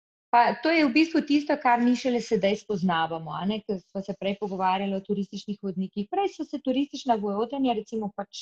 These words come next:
za tujce, a ne, prodajala kar sama po sebi in se turistični vodniki praktično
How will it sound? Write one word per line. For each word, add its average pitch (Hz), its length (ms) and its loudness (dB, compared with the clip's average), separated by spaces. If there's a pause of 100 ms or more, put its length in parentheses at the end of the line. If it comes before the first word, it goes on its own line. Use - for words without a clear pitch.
(120)
za 170 160 -2
tujce, 269 360 0
a 214 100 2
ne, 214 160 0
prodajala 208 540 0
kar 226 160 -10
sama 202 400 -4
po 185 140 -6
sebi 175 500 -4 (460)
in 240 100 2
se 240 140 -4
turistični 277 600 -4
vodniki 240 600 2 (240)
praktično 233 640 -2